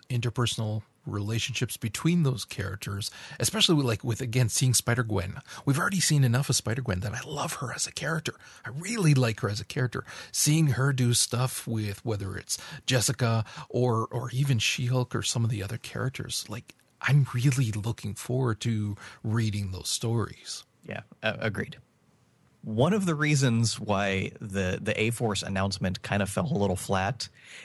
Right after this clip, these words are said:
Speaker 2: is just a couple <laughs> hours before that, D C announced their plans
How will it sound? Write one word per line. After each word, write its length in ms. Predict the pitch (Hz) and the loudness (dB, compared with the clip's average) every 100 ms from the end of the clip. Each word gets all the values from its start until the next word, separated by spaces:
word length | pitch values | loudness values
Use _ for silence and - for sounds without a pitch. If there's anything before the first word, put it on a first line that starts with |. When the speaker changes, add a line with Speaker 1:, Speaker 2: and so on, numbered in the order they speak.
| - - | -6 0
Speaker 2:
is 460 | 101 98 92 - 104 | 2 2 2 -2 -4
just 320 | - 101 - | -2 0 0
a 40 | - | 0
couple 380 | 123 - 110 - - | 0 2 0 0 -2
<laughs> 120 | - | 0
hours 240 | 117 110 | 2 2
before 400 | - - 104 98 | 0 -2 0 2
that, 420 | 101 147 104 110 - - - - - 92 | 2 2 0 -4 -16 -20 -20 -18 -14 -4
D 180 | 113 120 | -2 0
C 400 | - 160 139 110 | 0 2 2 2
announced 480 | 98 95 95 - | 2 2 0 0
their 100 | 98 | -2
plans 800 | 95 - 95 87 87 87 - - | -2 -2 0 0 0 0 -2 -2